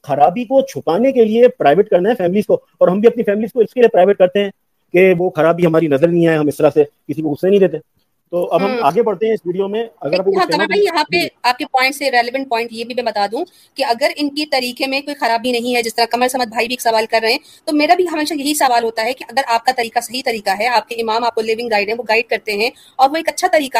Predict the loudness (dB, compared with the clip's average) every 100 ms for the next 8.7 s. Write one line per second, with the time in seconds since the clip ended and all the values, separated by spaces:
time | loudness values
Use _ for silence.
0 | 0 -2 -2 -6 0 -2 0 -4 0 0
1 | 2 -2 -2 -4 -4 -2 -2 -4 0 0
2 | -2 -4 _ 0 0 2 2 0 0 -4
3 | 0 -2 -2 0 2 2 0 0 -4 -4
4 | -2 -2 -2 -6 -12 -4 0 0 0 -2
5 | -2 _ _ -2 0 0 -2 0 -2 -2
6 | -2 0 0 0 -2 -4 -4 -4 -2 0
7 | 0 -2 -6 -4 -4 0 0 -2 -10 -8
8 | -8 -2 -4 -4 -8 -6